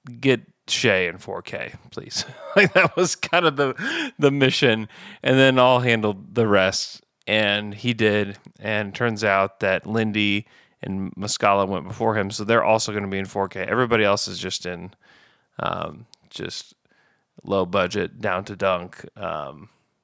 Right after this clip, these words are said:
ten eighty P or seven twenty probably, more like it. Yeah, seven twenty. So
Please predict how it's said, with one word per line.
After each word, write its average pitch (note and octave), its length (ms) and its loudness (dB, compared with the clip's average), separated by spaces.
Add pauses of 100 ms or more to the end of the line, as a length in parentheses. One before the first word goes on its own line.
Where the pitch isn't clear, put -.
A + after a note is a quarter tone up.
(300)
ten G2+ 200 -4
eighty F2 240 -12
P F2 340 -14 (140)
or G#2 120 -14
seven F#2 280 -4
twenty F2+ 340 -12
probably, F2 520 -10
more F#2+ 240 -12
like F2+ 260 -10
it. G2 120 -14
Yeah, F2 180 -10
seven F#2 240 -14
twenty. F2+ 300 -14 (420)
So G2+ 420 2